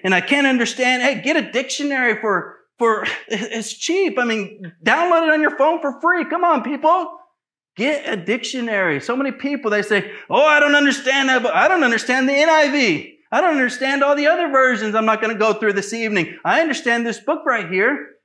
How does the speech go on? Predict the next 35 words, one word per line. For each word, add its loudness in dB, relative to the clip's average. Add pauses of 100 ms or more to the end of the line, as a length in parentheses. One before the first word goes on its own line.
(120)
and -2
the 2
words 2
that 2
I 2
can't -4
understand." -2 (400)
I -6
get -4
a -2
dictionary, -6 (560)
and -4
I 0
look -2
it -2
up -2
in -6
the -4
dictionary. -8 (440)
But -10
you -4
see, -4
if 0
you -4
say, 0
"I 4
don't 0
wanna 0
have 0
anything 0
to -2
do 0
with 2
this 0
book," 0